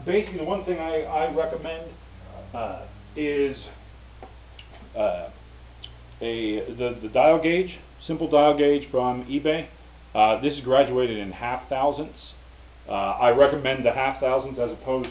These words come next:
to the one thousandth, uh, that I'm using for the video. Uh, a-, again, like eBay for twenty-five bucks or something like,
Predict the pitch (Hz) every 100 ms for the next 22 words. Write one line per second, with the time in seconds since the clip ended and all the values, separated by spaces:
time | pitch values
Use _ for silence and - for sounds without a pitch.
0 | - 123 113 107 - 147 147 - - -
1 | - 107 - - - - 110 98 92 -
2 | - 123 117 113 113 123 120 - 107 101
3 | 127 101 87 - - - - - - -
4 | 101 98 98 123 - - - 127 143 131
5 | 120 120 160 151 147 143 120 139 127 131
6 | 127 127 127 - 135 113 143 131 131 120